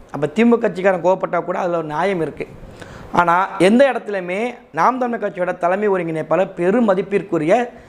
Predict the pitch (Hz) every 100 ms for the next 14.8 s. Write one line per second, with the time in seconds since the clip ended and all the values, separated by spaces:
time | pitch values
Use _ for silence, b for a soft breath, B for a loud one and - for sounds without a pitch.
0 | B B B - 156 196 240 226 220 196
1 | 175 165 190 240 - 165 202 202 - 233
2 | 254 160 175 - 190 208 190 160 196 196
3 | 185 160 156 240 277 - - - - 196
4 | 214 226 180 165 175 262 - - B B
5 | B - 147 202 254 254 220 214 190 180
6 | 180 185 233 - - - - - 170 214
7 | 254 240 220 208 202 190 180 165 160 135
8 | - - 165 202 247 240 208 185 185 226
9 | 190 185 233 214 185 185 - 247 208 196
10 | 196 170 151 196 269 - B B B -
11 | 160 175 165 190 202 190 175 - 208 240
12 | 240 214 180 160 156 143 180 240 - 160
13 | 190 226 202 180 185 147 156 214 247 B
14 | B B B - - - 185 247